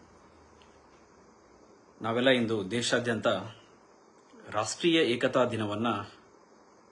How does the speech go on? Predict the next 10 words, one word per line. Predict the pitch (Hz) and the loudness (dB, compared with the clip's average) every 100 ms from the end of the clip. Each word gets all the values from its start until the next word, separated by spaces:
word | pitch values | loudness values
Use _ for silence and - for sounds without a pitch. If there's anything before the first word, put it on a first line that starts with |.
| - - | -14 -6
ಆಚರಿಸ್ತಾ | 110 127 107 - | -2 -2 -2 -4
ಇದ್ದೇವೆ. | 107 82 73 - - - - - - - - - - - - - - - - | -6 -6 -12 -16 -20 -20 -20 -20 -20 -20 -20 -20 -20 -20 -20 -20 -20 -16 -10
ಈ | |
ದೇಶ | 110 127 139 | -2 0 0
ಕಂಡಂತಹ | 143 123 120 120 113 117 110 110 - - - - - - - - - - - - - | 0 2 2 0 2 2 2 -4 -16 -20 -20 -20 -20 -20 -20 -20 -20 -20 -20 -16 -12
ಅತ್ಯಂತ | 107 156 143 | -2 0 0
ಶ್ರೇಷ್ಠ | 143 147 165 - | 0 0 0 4
ವ್ಯಕ್ತಿತ್ವದ | 156 127 123 120 117 107 104 101 - - - - - - - - - - | 4 2 -2 -4 -2 -2 -2 -6 -14 -20 -20 -20 -20 -20 -20 -20 -10 0
ನಾಯಕ, | 113 117 127 135 143 - - - - - - - - - - 113 | 2 2 0 -4 -6 -18 -20 -20 -20 -20 -20 -20 -20 -20 -18 -4
ಭಾರತವನ್ನ | - 156 156 139 135 | 4 4 6 4 4